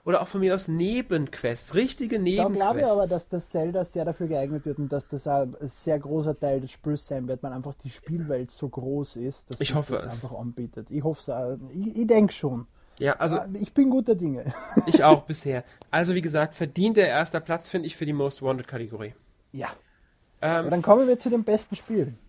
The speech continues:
Speaker 1: Genau, also wir kommen jetzt zu den besten Spielkategorien. Da fangen wir natürlich mit dem besten Download-Spiel für den drei D S an.
Speaker 2: Auf Platz drei im Mai, Platz eins eigentlich, Retro City Rampage.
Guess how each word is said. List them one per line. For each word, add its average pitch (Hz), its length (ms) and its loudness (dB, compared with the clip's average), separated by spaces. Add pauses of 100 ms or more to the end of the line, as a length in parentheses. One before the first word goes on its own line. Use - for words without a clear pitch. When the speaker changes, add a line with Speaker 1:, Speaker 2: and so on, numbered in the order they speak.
(160)
Speaker 1:
Genau, 202 280 4
also 147 260 0
wir 147 60 -12
kommen 202 140 0
jetzt 202 120 -2
zu 185 60 -4
den 160 100 -2
besten 170 240 -6
Spielkategorien. 196 920 -6
Da 156 160 -6
fangen 170 260 -6
wir 170 60 -4
natürlich 160 260 -10
mit 151 100 -8
dem 151 120 -6
besten 147 260 -6
Download-Spiel 160 560 -4
für 156 160 -14
den 147 160 -6
drei 131 240 -6
D 156 100 -10
S - 260 -10
an. - 180 -20 (2000)
Speaker 2:
Auf 127 100 -12
Platz - 320 -4
drei 143 340 -2
im 190 280 -4
Mai, 143 260 -2
Platz 143 380 -6
eins 151 440 -6
eigentlich, 117 600 -12
Retro 160 280 -8
City 175 320 -10
Rampage. 143 500 -8